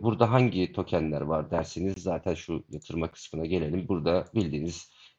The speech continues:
e, Binance'te orada burada hangi tokenler varsa burada da hepsi var. Bunlardan birini gönderebilirsiniz. Bakın şu U S D T falan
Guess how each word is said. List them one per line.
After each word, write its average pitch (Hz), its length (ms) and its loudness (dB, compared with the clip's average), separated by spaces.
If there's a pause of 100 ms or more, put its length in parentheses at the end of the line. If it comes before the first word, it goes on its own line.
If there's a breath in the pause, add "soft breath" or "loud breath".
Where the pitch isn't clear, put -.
e, 87 240 0
Binance'te 90 500 2
orada 87 340 2
burada 85 200 0
hangi 90 240 0
tokenler 76 440 -4
varsa 87 520 0
burada 80 260 -2
da 90 40 2
hepsi 80 280 -2
var. 95 160 0
Bunlardan 85 480 0
birini 98 240 4
gönderebilirsiniz. 90 680 0
Bakın 92 180 -2
şu 95 240 -2
U 85 160 -2
S 85 220 0
D 78 160 -2
T 95 140 2
falan 87 340 2